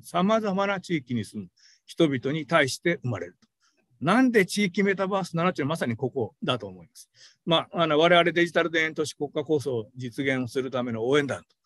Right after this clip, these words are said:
いうことで、この技術は非常に追い風だというふうに見ております。まあ、地域メタバースへ続く取り組みで、今、椎名さんからありましたけども、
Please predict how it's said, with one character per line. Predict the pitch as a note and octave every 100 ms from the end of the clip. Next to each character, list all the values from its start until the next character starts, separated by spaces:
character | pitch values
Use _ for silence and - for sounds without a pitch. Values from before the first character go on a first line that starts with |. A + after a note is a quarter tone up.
| _ -
い | C#3
う |
こ | C3
と | A#2+ A2+
で、 | A2
こ | - F3+
の | G3
技 | F3
術 | F3+ - G#2
は | F2+
非 | - C3
常 | D#3+
に | D#3+
追 | C3+ C#3
い |
風 | C3+ B2
だ | C3
と | - _ _ _
い | B2
う | A#2
ふ |
う | D3
に | F3+
見 | B2+
て | G#2+
お | F#2
り | -
ま | _
す。 | - - - -
ま | -
あ、 | F#3
地 | A3
域 | G#3+ G#3+
メ | A3
タ | A3+
バ | A3+
ー |
ス | F#3 F3+
へ | C#3+
続 | E3+ E3
く | C#3+
取 | D3+ D3+
り |
組 | D#3+ F3
み | D#3
で、 | B2 D#3+
今、 | E3 D3+ B2+
椎 | - E3
名 | C#3
さ | B2
ん |
か | B2
ら | B2
あ |
り | D3
ま | F3
し | E3+
た | D#3
け | C3
ど | G#2+
も、 | G#2